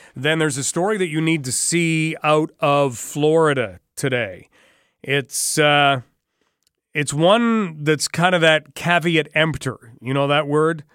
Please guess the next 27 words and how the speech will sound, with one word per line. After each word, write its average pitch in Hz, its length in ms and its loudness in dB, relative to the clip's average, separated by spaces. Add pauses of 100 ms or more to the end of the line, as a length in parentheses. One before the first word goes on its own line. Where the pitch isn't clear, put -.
(320)
Whenever 156 220 2
you 165 80 4
talk 160 280 2
with 143 100 -4
a 143 40 0
lawyer, 135 600 -2
that's 135 200 -4
a 156 40 0
big 143 340 -2
part 151 200 0
of 131 80 -6
law 135 200 0
school. 107 400 -8 (320)
Caveat 160 560 0
emptor 139 540 -4 (520)
means 147 280 0
buyer 147 300 2
beware. 123 480 -6 (840)
So 151 600 2 (280)
there's 156 140 -2
a 127 40 -8
guy 165 140 6
named 175 200 0
Kerrville, 214 600 0 (580)
and 151 340 2
he 147 220 -2
was 185 480 -2